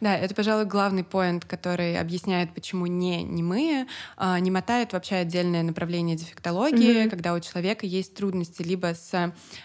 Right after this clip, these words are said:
Speaker 1: а, речевым аппаратом, а, в горле, в, во рту, или же есть с процессором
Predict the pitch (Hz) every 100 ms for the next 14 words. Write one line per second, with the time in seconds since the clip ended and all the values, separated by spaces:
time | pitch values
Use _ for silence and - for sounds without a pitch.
0 | - 185 175 185 - 196 190 185 170 185
1 | 180 175 175 170 170 165 170 165 165 165
2 | 165 165 170 - 165 180 196 208 202 185
3 | 175 170 180 175 170 165 165 156 214 240
4 | 247 - - 208 202 196 180 175 170 175
5 | 170 - - 175 170 170 165 277 - 254
6 | 247 247